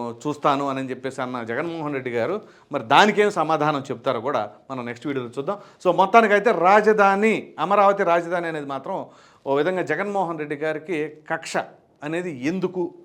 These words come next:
అని చెప్పేసి ఇప్పటికీ చాలామంది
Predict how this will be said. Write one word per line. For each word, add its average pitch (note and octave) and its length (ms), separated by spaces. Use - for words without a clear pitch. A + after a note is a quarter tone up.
అని D3 240
చెప్పేసి D#3+ 340
ఇప్పటికీ F3+ 360
చాలామంది D#3+ 480